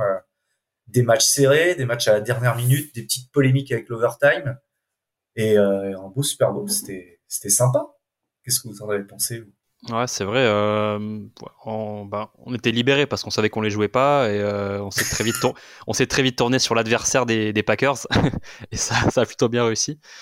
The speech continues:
Speaker 2: Euh, ouais, non, c'était des, c'était des, euh, des bons matchs. Euh, je me suis régalé moi aussi, euh,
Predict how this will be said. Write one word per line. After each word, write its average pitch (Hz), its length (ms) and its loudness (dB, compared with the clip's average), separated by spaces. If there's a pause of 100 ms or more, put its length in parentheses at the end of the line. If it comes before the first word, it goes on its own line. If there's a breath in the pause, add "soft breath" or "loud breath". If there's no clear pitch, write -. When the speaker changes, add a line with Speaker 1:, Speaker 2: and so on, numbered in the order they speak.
(360 loud breath)
Speaker 2:
Euh, 107 320 2
ouais, 139 100 6
non, 190 140 2
c'était 113 240 0
des, 110 100 0
c'était 110 220 -2
des, 107 180 4
euh, 104 380 2
des 107 140 -4
bons 117 160 -2
matchs. - 440 0
Euh, 101 400 0
je 104 100 -12
me 107 40 -12
suis - 160 -4
régalé 113 300 2
moi 110 120 0
aussi, 120 320 -2
euh, 98 540 -4